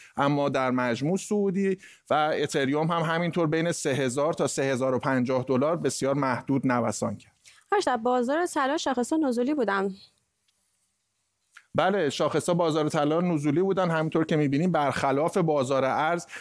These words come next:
Speaker 1: که این، اه، عدم تبعیت بازار طلا از ارز نشون می‌ده که اون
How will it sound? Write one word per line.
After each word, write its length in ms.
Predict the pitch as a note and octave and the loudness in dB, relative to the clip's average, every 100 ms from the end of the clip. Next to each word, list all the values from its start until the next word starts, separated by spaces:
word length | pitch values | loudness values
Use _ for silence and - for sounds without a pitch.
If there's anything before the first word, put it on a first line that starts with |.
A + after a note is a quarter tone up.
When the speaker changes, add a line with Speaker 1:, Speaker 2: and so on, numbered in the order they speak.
| - | -12
Speaker 1:
که 120 | - | 0
این، 240 | D3 E3+ C#3+ | 2 2 0
اه، 60 | |
عدم 540 | B2+ C3 - C3+ C3+ C3 | 0 0 0 0 0 0
تبعیت 760 | - C3 C3+ C3+ C3 D3 F3 | 0 0 2 0 0 0 0
بازار 520 | F#3 D3 C#3+ C3 C3+ C3 | 0 2 0 0 0 0
طلا 360 | C#3 C3 C3 | 0 0 2
از 200 | C3 B2 | 0 0
ارز 300 | B2 E3+ D#3+ | 0 0 0
نشون 260 | D3 - E3 | -2 0 -2
می‌ده 200 | E3+ E3 | 0 0
که 120 | E3 | 0
اون 220 | D#3 D#3+ | 0 0